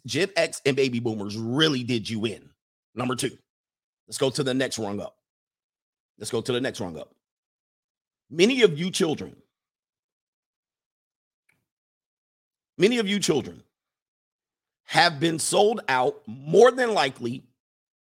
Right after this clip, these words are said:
to social services for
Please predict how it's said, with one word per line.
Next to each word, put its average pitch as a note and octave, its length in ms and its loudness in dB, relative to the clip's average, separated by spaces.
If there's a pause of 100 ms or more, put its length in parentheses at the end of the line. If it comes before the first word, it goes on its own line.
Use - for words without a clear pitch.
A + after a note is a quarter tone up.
(120)
to E3+ 120 -2
social F3 600 0
services G2 720 -4 (400)
for A#2+ 1040 -6